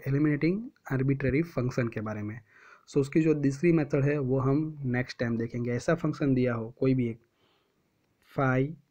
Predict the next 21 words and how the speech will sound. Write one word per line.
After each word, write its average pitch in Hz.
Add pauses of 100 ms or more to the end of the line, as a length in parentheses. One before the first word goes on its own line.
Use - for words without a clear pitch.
(380)
u 143 (100)
comma 131
v 127 (540)
equal 165
to 175
zero, 143 (200)
ऐसा 156
कोई 170
फंक्शन 123
दिया 113
हो 110
equal 151
to 156
zero 123
करके, 131
राइट? 190 (640)
तो 170
हमें 170
कैसे 139
करना 127
है 135